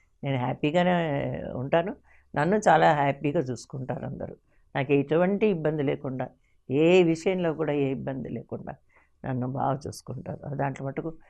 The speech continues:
నేను అదృష్టవంతురాలిని. ఆ, వాళ్ళందరికీ నా,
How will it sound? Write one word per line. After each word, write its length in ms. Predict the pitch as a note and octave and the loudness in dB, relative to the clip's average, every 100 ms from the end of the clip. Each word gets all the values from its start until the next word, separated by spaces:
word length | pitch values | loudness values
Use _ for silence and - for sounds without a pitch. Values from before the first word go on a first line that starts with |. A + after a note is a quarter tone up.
| - _ C3 | -20 _ -4
నేను 280 | B2+ C3 | -2 -2
అదృష్టవంతురాలిని. 960 | C3 B2+ C#3 - C3+ A#2 C3 D3+ B2+ G3 - _ _ _ C#3 | -4 -4 -4 -2 -2 -2 -2 -2 -6 -8 -14 _ _ _ -6
ఆ, 60 | |
వాళ్ళందరికీ 920 | C3 C3 B2 B2 D#3 F3+ A#3 A#3 A3+ | -4 -2 -4 -2 -2 4 4 6 4
నా, 380 | G3 D3 C#3+ D3 | 4 4 2 0